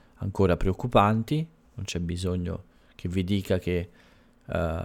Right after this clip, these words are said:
la situazione non, non è certo ancora, eh, migliorata molto, ma la notizia buona è che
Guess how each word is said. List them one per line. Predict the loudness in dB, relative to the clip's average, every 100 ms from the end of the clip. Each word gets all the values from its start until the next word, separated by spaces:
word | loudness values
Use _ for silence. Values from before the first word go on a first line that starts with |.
| -4
la | 0 0
situazione | 2 0 0 4 4 4
non, | 2 -2 -2 -2 -2
non | 0
è | 0
certo | 2 2 2 0
ancora, | -2 0 2 4 2 -2 -18 -20 -20 -20 -18 -8
eh, | -4 -4 -4 -6 -10 -6
migliorata | 2 4 8 10 8 8 4
molto, | 4 2 2 0 0 -2 -2 -16 -18 -18 -20 -20 -20 -4
ma | 4 4 4 -4 -10
la | 2 4
notizia | 4 2 2 4 4
buona | 6 6 4
è | 2
che | 2 4 6 4